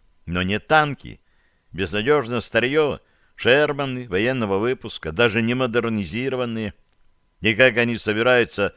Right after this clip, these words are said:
Дракнах Москоу, или как это будет по-английски, осуществить?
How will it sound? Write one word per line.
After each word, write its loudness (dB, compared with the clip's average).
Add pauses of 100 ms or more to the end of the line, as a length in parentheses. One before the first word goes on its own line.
Дракнах 0
Москоу, -2 (640)
или 0
как 4
это -2
будет -6
по-английски, 0 (200)
осуществить? -8